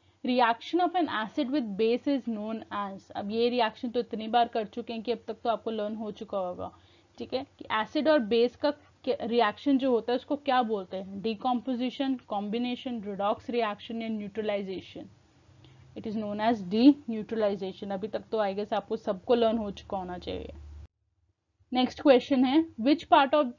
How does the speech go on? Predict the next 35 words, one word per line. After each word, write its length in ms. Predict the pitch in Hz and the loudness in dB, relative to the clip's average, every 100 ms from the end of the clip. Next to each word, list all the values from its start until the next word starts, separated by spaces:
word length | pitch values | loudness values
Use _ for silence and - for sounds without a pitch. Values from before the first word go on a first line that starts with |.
| 220 | -2
which 200 | 269 311 | 0 2
of 120 | 339 | 2
the 140 | 294 330 | 2 2
following 420 | 269 226 240 262 | 4 4 2 0
is 160 | 277 - | 0 0
not 260 | 233 277 | 0 0
required 480 | 269 - 233 214 208 | -2 -2 0 0 -2
to 80 | 254 - | -6 -6
find 260 | 226 208 220 | -6 -4 -4
the 100 | 240 - | -4 -6
P 140 | 233 214 214 | -6 -2 -2
H 80 | 220 | -2
of 200 | 208 226 | -6 -6
a 80 | 190 | -10
given 260 | 208 226 311 - - - 254 | -6 2 2 0 -20 -2 0
sample?" 440 | 214 202 190 - - _ _ - - - _ - | 2 -2 -4 -4 -8 _ _ -20 -20 -20 _ 0
कि 120 | 254 | 4
इनमें 220 | 247 262 | 4 4
से 120 | 285 | 0
कौन 300 | 294 247 233 | 0 0 0
सा 160 | 202 285 | 0 0
जो 200 | 262 233 | 2 2
है 120 | 226 | 2
वो 100 | 247 | 0
किसी 320 | 254 247 254 | -2 -4 0
भी 100 | 277 | 0
सैंपल 400 | 285 240 208 233 | 2 0 0 -2
का 120 | 233 254 - | 0 -4 -4
पीएच 340 | 226 254 - | 0 0 0
लेवल 380 | 240 208 208 220 208 | -2 0 -2 -4 -2
को 200 | 240 277 285 - _ _ _ _ _ _ - - 208 202 | 2 2 0 -14 _ _ _ _ _ _ -14 -12 -12 0
जानने 380 | 240 202 214 247 | 0 2 0 -2
के 160 | 254 226 | 0 -2
लिए 180 | 208 | 0
यूज़ 420 | 220 208 220 311 | -2 0 2 0